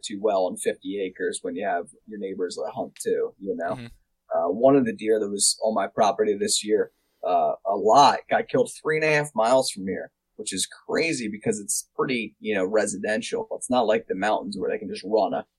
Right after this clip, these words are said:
Speaker 1: run a mountain out three and a half miles. It's, he's crossing major roads. So it's like, you know, you just never know. So just, just hunt and do what makes you happy, you know? And it's, <laughs> it's all, that's all there is to it.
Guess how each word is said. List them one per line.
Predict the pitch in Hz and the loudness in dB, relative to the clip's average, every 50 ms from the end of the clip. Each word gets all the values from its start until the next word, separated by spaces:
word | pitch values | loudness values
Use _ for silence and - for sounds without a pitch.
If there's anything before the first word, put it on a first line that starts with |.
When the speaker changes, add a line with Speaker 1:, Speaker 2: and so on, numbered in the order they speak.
| _ - | _ -2
Speaker 1:
run | - 123 - - | 2 2 2 2
a | - | 2
mountain | - 110 - 143 131 - 98 98 | 0 2 4 4 4 2 2 0
out | - - - 95 - - - | 0 0 2 0 -2 -2 -4
three | - 107 - - | -4 -4 -4 -4
and | - 113 | -4 -4
a | |
half | 110 - - - - | -4 -4 -6 -6 -4
miles. | 82 82 78 73 76 80 - - | -4 -2 -2 -2 -2 -4 -4 -6
It's, | - - - - _ | -6 -6 -8 -8 _
he's | - 123 131 - | -2 -2 -2 0
crossing | - - - 98 - - 127 113 - 98 | 2 2 2 2 2 0 -6 -6 -4 -2
major | 117 117 117 117 104 98 92 87 | -2 -2 -2 -2 -2 -4 -4 0
roads. | - - 104 107 95 - - - - - - - - - _ _ _ - | 2 4 6 6 6 4 2 -2 -6 -12 -12 -12 -16 -20 _ _ _ -10
So | - - 220 185 | -4 -2 0 2
it's | 180 - - | 2 2 2
like, | 110 98 90 - - _ _ - | 2 2 0 0 -6 _ _ -6
you | - 151 | -2 0
know, | 139 127 - - _ - | 0 0 -2 -4 _ -10
you | - 156 | -6 -6
just | 160 175 180 - | -4 -4 0 4
never | 156 156 165 - - | 4 4 6 4 2
know. | - - - - - - - | 2 2 2 2 0 -2 -4
So | - - - 123 117 107 107 - _ _ _ _ _ _ _ - | -4 0 2 2 2 2 2 -2 _ _ _ _ _ _ _ -6
just, | - - - - _ - | -4 -4 -4 -4 _ -6
just | - - - - | -2 0 0 2
hunt | - 110 117 - - _ _ - | 2 2 2 2 0 _ _ -12
and | - - 104 98 | -12 -12 -8 -4
do | - 107 120 | -2 -2 -2
what | - - - | -2 -2 -2
makes | - 120 - - | 0 0 0 0
you | - 143 | 0 2
happy, | 107 104 113 123 - - 110 | 2 2 2 0 0 0 -2
you | 104 101 95 92 | -2 -2 -2 -2
know? | 95 92 107 131 139 - - - _ _ _ _ - | -2 -2 -2 -4 -6 -10 -18 -20 _ _ _ _ -16
And | - - - - - _ _ _ _ 240 240 - _ _ _ _ _ _ | -14 -14 -14 -14 -16 _ _ _ _ -20 -20 -20 _ _ _ _ _ _
it's, | - - - - - - - - _ | -6 -6 -4 -4 -6 -8 -10 -10 _
<laughs> | _ _ _ _ - | _ _ _ _ -6
it's | - | 0
all, | 90 90 101 - - - - | 2 2 2 2 0 -2 -2
that's | - - - - - - - - - - | 0 0 0 0 -2 -6 -6 -6 -4 0
all | - - - | 2 2 2
there | - - - | 4 2 0
is | - - | 0 -2
to | - - 151 - | -2 -2 0 0
it. | - - | 0 -2